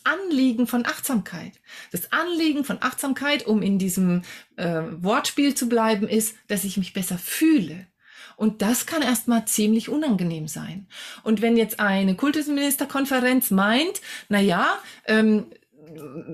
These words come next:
mehr Vertretungsstunden, größere Klassen, mehr Unterrichtsstunden, längere Anfahrtszeiten vom Wohnort zur Schule und so weiter. Und dann atme mal ein bisschen und dann atmest du es schon weg, deinen ganzen Stress.“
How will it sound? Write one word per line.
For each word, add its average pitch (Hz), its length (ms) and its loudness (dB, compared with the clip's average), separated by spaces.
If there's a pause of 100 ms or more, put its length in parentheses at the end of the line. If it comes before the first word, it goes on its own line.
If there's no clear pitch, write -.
(100)
mehr 226 260 4
Vertretungsstunden, 311 800 0
größere 208 420 2
Klassen, 294 600 2
mehr 220 220 4
Unterrichtsstunden, 294 840 0
längere 226 440 4
Anfahrtszeiten 220 680 0
vom 202 220 2
Wohnort 208 340 2
zur 190 100 -2
Schule 302 280 4
und 220 160 2
so 185 140 -4
weiter. 277 380 2 (200)
Und 220 120 2
dann 185 200 0
atme 320 400 0
mal 269 140 4
ein 247 120 4
bisschen 240 400 2
und 208 60 2
dann 190 160 0
atmest 262 420 0
du 233 40 4
es 208 160 2
schon 165 220 0
weg, 262 200 0
deinen 294 180 0
ganzen 285 300 0
Stress.“ 240 380 0